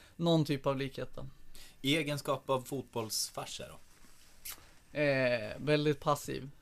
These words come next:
Speaker 1: Eh, eller alltså, inte passiv. Han har väl alltid varit med och kollat på matcher och sådär, men han har inte, a-, aldrig varit den som har pushat eller sagt att jag borde ha gjort så här eller så här, utan han har liksom varit väldigt laid back,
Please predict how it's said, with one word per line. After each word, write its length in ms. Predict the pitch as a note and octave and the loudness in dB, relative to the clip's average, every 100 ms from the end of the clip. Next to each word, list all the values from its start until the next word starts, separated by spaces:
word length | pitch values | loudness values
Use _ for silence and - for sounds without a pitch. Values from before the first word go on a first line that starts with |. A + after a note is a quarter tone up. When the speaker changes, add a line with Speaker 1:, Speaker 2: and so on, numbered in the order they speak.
| - - | -20 -10
Speaker 1:
Eh, 920 | C3 C3 - C3+ C3+ C3 B2+ - C3 C#3 | -6 -4 -2 -4 -2 -4 -4 -6 -4 0
eller 160 | C#3+ | 0
alltså, 260 | C#3 C#3 C3+ | 0 0 -2
inte 280 | C#3 C3+ - | -2 -6 -4
passiv. 460 | C3+ - C3 B2+ | -4 -4 -4 -2
Han 120 | C3 | 0
har 80 | C#3 | 0
väl 80 | C3+ | 2
alltid 220 | C3 C#3+ | 0 2
varit 120 | C#3 C3+ | 0 0
med 100 | C3 | -2
och 80 | |
kollat 320 | - C3 B2+ B2+ | -2 0 0 0
på 80 | |
matcher 320 | C3 B2 - C3 | -2 -4 -4 -8
och 80 | |
sådär, 160 | C3 B2+ | -6 -6
men 120 | A#2+ | -2
han 120 | B2+ | -2
har 80 | B2+ | -2
inte, 440 | B2+ - B2+ B2+ C3+ - - - - - - - - | -4 -4 -4 -4 -8 -18 -20 -20 -20 -20 -20 -18 -12
a-, 140 | - | -10
aldrig 340 | - C#3+ C#3+ C#3 | -2 0 0 2
varit 180 | C#3+ C#3 | 2 0
den 120 | C3+ | -2
som 140 | C#3+ | -4
har 100 | B2+ | -4
pushat 420 | - C#3 - C#3+ | -2 -4 -2 -2
eller 760 | B2+ B2+ C3 C3 - - - - | 0 0 -2 -4 -4 -6 -8 -8
sagt 280 | C3 C#3 - | -8 -8 -8
att 100 | - | -8
jag 100 | B2+ | -6
borde 180 | B2+ B2+ | -4 -4
ha 40 | |
gjort 140 | C3+ - | -4 -6
så 100 | C3+ | -4
här 180 | C3 | -2
eller 160 | B2+ C3 | -4 -6
så 100 | C3 | -4
här, 80 | B2+ | -6
utan 260 | C3 C3+ | -6 -8
han 140 | C3 C3 | -8 -6
har 220 | B2+ C3 | -8 -8
liksom 260 | C3 C3+ C3+ | -10 -8 -8
varit 240 | C3+ B2+ | -6 -6
väldigt 480 | B2+ C3 C3+ - - D3+ | -8 -10 -14 -18 -16 -6
laid 340 | C#3+ C#3 C3+ | 0 0 0
back, 360 | C3 C3+ - | -2 -6 -10